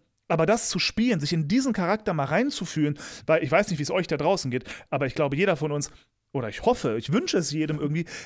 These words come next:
dass man schon mal so überwältigt wurde von Gefühlen, dass man zumindest einen Bruchteil von dieser Conclusio, ich sag das jetzt mit aller Vorsicht, ein bisschen nachvollziehen kann.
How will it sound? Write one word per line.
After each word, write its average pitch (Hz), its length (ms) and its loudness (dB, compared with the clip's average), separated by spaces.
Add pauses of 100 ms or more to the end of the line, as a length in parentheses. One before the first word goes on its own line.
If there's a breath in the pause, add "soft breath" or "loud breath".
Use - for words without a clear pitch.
dass 170 180 -4
man 160 160 -2
schon 165 160 -4
mal 143 160 -2
so 143 500 0
überwältigt 165 920 -2
wurde 175 300 0
von 160 260 -6
Gefühlen, 196 520 0 (340 loud breath)
dass 170 180 -4
man 170 140 -2
zumindest 190 680 -2 (220)
einen 143 320 -4
Bruchteil 175 760 0
von 147 300 -2
dieser 240 340 0
Conclusio, 185 880 0 (1400 soft breath)
ich 143 120 -4
sag 143 200 0
das 160 140 -2
jetzt 151 160 0
mit 147 100 -4
aller 170 180 0
Vorsicht, 180 440 0 (220 soft breath)
ein 160 140 -2
bisschen 170 220 0
nachvollziehen 151 440 -2
kann. 104 200 -6